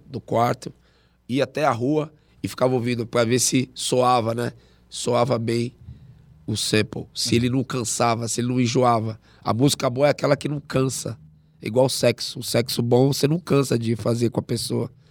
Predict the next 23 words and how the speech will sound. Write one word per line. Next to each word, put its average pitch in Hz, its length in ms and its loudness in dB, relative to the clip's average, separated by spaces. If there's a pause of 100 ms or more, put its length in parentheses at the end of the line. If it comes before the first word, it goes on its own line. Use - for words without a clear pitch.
(800)
E, 123 960 4 (1900)
e 127 140 4
aí, 135 500 6 (1300)
eu 123 100 4
mostrei 127 300 2
pra 120 240 4
ele 123 380 2 (140)
pelo 123 200 2
telefone, 123 420 2
ele 120 100 0
falou: 107 200 -6 (140)
"Uau, 113 420 -2
louco, 120 420 -4
ma-, 123 320 -2
manda 139 320 2
pra 135 160 2
mim 135 100 2
que 139 100 0
eu 147 60 6
vou 143 120 4
pôr 147 140 0
a 143 60 4
batida." 131 520 -2